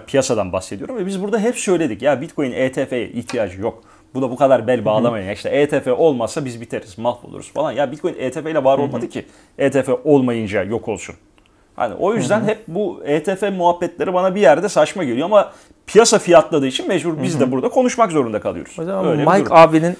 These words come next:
Speaker 2: yorumlarını çok beğendim o yüzden. Hiç E T F'ye falan bulaşmadı. Belli sebeplerden dolayı sıcak para girecek. Sıcak para girince de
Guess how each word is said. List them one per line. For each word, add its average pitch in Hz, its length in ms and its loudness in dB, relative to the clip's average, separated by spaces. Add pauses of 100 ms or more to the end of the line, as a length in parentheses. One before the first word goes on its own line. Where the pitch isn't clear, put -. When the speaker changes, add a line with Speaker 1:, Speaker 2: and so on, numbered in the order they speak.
(140)
Speaker 2:
yorumlarını 160 600 4
çok 170 240 -2
beğendim 160 360 4
o 117 100 4
yüzden. 120 300 0
Hiç 196 100 -10
E 175 120 2
T 170 140 0
F'ye 160 180 2
falan 147 340 2
bulaşmadı. 160 480 0 (520)
Belli 202 220 0
sebeplerden 165 640 6
dolayı 120 180 4
sıcak 160 360 0
para 208 140 6
girecek. 208 400 2 (280)
Sıcak 196 420 0
para 143 140 4
girince 156 500 2
de 226 160 0